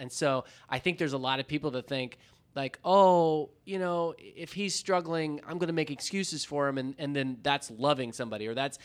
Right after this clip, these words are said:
that's showing them some sort of kindness. But the other thing you said, I love that you used the word equality. It's that we have a really screwed up me-, understanding of the word equality. Equality does not mean that everybody's the same. It mean, equality,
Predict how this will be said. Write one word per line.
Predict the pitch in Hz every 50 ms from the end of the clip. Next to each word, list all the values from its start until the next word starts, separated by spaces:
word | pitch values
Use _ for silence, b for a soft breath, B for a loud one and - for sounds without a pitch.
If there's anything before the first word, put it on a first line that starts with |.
| B B B
that's | 151 143 139 139 -
showing | - - 165 151 147 147 143 135
them | 127 120 117 113 117
some | - - 143 127
sort | - - 135 110
of | 101 -
kindness. | - 147 156 165 151 123 107 -
But | - 135 117
the | 156 196
other | 247 233
thing | - 156 135 123 131 -
you | 151 131 123
said, | - - 127 123 123 113 117 - -
I | 120 120
love | 120 123 139 160 165
that | 160 151 -
you | 127 127
used | 127 127 127 120 -
the | 123
word | 113 117 113 110 98 B B B B B B
equality. | - - - - 135 156 180 180 147 110 110 107 110 - b b b b b
It's | - 143 - -
that | 143 -
we | 147 170
have | 160 127
a | 123 117
really | 113 117 127 151 175 185 196 185
screwed | - - - 175 170 170
up | 165 156 143 - - _ _ _ _ _ _ _ _ _ _ _ _ _ _ _ _ _ _ _ -
me-, | 143 151 160 165 175 170 147 143 -
understanding | 160 165 170 160 143 - - 160 165 175 170 151 127 127 139
of | - 135 123
the | 139 131
word | 123 127 120 120
equality. | - - - 165 180 170 151 123 120 120 -
Equality | 127 - - - 151 180 214 220 175 156 139
does | 135 131
not | 127 127 131 139 -
mean | 143 143 135
that | 123 - - _ -
everybody's | 151 165 147 151 143 135 135 127 127 120 107
the | 117 110
same. | - - 147 135 117 98 87 87 - B B B B B B
It | 147 151 156
mean, | 170 175 202 226
equality, | 151 - - 202 226 269 269 233 185 165 156 151